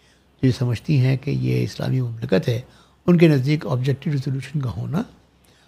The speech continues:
اور ضیاء الحق نے خاص طور پر اس ریز-، اس ریزولوشن کو کانسٹیٹیوشن کا حصہ بنا دیا،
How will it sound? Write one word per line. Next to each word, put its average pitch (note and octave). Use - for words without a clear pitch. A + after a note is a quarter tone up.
اور C3+
ضیاء B2+
الحق B2
نے B2+
خاص A2
طور C3
پر -
اس -
ریز-، A#2+
اس -
ریزولوشن B2
کو C3
کانسٹیٹیوشن B2+
کا A#2
حصہ -
بنا C#3
دیا، C#3